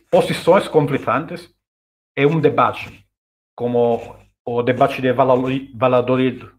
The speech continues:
por exemplo. Mas, mesmo assim, nós aprendemos que, eh, esse debate não teve um resultado unívoco e bem definido, e que, eh, mesmo com a grande difusão das obras, eh, de Las Casas,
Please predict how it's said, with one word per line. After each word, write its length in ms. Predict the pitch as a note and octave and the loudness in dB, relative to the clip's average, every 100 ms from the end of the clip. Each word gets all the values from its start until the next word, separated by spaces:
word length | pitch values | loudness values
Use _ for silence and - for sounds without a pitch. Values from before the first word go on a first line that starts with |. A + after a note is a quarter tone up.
| _ | _
por 120 | A2+ | -12
exemplo. 360 | G2 A2+ G2 _ _ _ _ _ _ _ - | -10 -12 -16 _ _ _ _ _ _ _ -6
Mas, 160 | E3 - | -4 -2
mesmo 280 | F#3+ G#3 F#3+ | 0 2 0
assim, 280 | - F3+ | 0 0
nós 420 | A#3+ G3 F#3 - - _ _ _ - | 2 2 -2 -4 -16 _ _ _ -4
aprendemos 540 | D#3 E3 D3 E3+ G3+ | -2 2 2 0 -4
que, 440 | - D#3+ F#3+ A3 E3+ | -8 -6 -4 -4 -4
eh, 680 | D3 C#3 C3 B2+ B2 A#2 D3 | -2 -2 -2 -4 -4 -6 -8
esse 200 | - D3 | -6 -4
debate 360 | D3 F3+ F3+ | 0 -2 -2
não 160 | E3+ D3 | -2 0
teve 200 | E3+ E3 | 0 2
um 40 | |
resultado 540 | C3+ C#3 - B2+ C3 - | 0 -2 -4 -2 -2 -2
unívoco 580 | D3 C3 D3 D#3 C#3 B2+ | 0 2 2 0 0 -2
e 40 | |
bem 180 | A#2 A#2+ | 0 -2
definido, 680 | A2+ - G2+ B2+ E3 E3+ - _ _ _ _ _ _ - | -4 -8 -10 -8 -8 -10 -12 _ _ _ _ _ _ -10
e 80 | E3+ | -8
que, 460 | E3 F#3 A3+ A#3 - | -6 -2 0 0 0
eh, 260 | C#3+ C#3 C#3 - _ - | 2 2 0 -8 _ -6
mesmo 380 | D#3+ - - - | -4 -2 -2 0
com 200 | D#3 D3 | 4 4
a 120 | C#3+ | 4
grande 360 | C3 F3+ D3+ | 2 0 0
difusão 480 | C#3+ - C3 - C#3+ | -4 -4 -6 -2 0
das 220 | C3 B2 | 0 0
obras, 420 | C3 B2+ B2+ - - | 0 0 -2 -2 -12
eh, 220 | A2 G#2+ | -10 -12
de 300 | A2 A2+ G#2+ | -10 -8 -6
Las 240 | A2 A#2+ - | -4 -4 -6
Casas, 600 | A2 C#3 - E3 - | -8 -8 -4 -6 -8